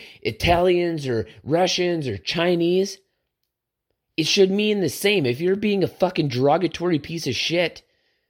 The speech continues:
it should mean the same no matter who you're talking to. But for some reason, everybody let him get away with it, even though the international community is pointing it out. People in Canada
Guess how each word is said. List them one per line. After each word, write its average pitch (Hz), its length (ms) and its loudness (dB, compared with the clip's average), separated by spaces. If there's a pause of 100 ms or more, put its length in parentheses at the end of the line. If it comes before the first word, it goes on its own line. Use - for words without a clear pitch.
(360)
it 117 120 -6
should 160 100 2
mean 180 180 4
the 160 80 0
same 175 240 0
no 160 60 0
matter 151 200 2
who 156 200 2
you're 151 260 2
talking 135 440 -6
to. 110 140 -4 (200)
But 135 160 -2
for 151 100 -2
some 185 440 0
reason, 175 640 0 (1040)
everybody 160 540 4
let 143 200 2
him 143 200 -2
get 135 160 2
away 127 240 4
with 117 100 -6
it, 123 100 0
even 190 200 0
though 208 120 2
the 180 140 4
international 175 480 0
community 160 540 -2
is 143 140 0
pointing 165 340 0
it 160 60 2
out. 156 100 4
People 202 320 2
in 240 140 0
Canada 151 760 -2